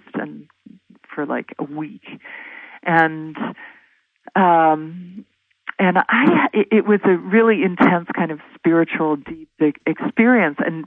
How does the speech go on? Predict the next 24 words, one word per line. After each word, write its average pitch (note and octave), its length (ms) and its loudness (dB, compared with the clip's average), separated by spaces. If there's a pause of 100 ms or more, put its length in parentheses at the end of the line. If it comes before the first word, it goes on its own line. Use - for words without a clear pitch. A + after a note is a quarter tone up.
(160)
my F3 260 2
roommate E3+ 760 4
<laughs> - 1600 0
taught B3 400 6 (480)
radical G3 720 4 (120)
forgiveness. F#3+ 640 2
And E3+ 160 0
I D#3+ 120 2
thought, D#3 240 2
"Oh, F#4 180 6
well, G4 100 6
this G4 140 0
is G4 180 -4
really F4 240 4
good. D4+ 260 4
This D#4+ 140 2
is F4 80 -8 (100)
really C#4 260 4
important." G#3+ 600 -2
Um, F#3 440 2
but F#3+ 120 2
I F3+ 120 6
learned F3+ 260 2
that D#3+ 200 4